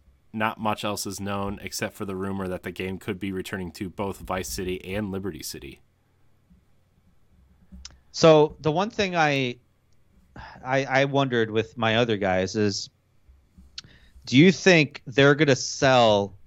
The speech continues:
Speaker 2: the online and the campaign separately?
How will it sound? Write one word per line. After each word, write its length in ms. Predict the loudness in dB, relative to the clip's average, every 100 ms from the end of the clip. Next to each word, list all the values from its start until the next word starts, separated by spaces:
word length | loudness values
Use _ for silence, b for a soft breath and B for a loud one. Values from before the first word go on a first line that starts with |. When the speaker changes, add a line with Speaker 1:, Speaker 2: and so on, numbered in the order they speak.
| -20 -20 -20 -20 -20 -12
Speaker 2:
the 200 | -4 -2
online 840 | 4 4 4 2 2 2 -2 -6 -8
and 160 | -6 -4
the 40 |
campaign 500 | -2 0 0 -2 -4
separately? 580 | -2 -2 -2 -2 -10 -12